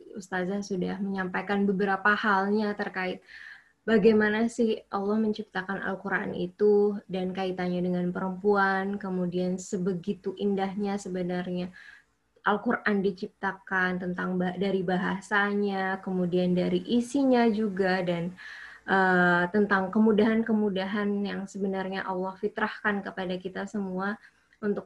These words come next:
mudah mengerti, membaca ya, tadi membaca, kemudian memahami juga, dan juga menghafal.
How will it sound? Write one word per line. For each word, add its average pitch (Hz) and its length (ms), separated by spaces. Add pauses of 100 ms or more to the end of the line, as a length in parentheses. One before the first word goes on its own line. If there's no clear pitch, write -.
mudah 190 480
mengerti, 208 1040 (400)
membaca 202 640
ya, 190 160
tadi 190 240
membaca, 196 720
kemudian 185 640
memahami 190 720
juga, 190 400
dan 180 240
juga 185 240
menghafal. - 720